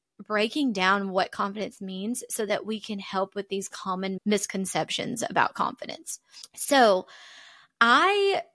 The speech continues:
just know there is so many habits that you can start right now <laughs> to help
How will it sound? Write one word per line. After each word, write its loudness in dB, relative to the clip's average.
just -2
know 0
there 6
is 2
so 2
many 0
habits -2
that -8
you -10
can -10
start -2
right 4
now 2
<laughs> -6
to 4
help 6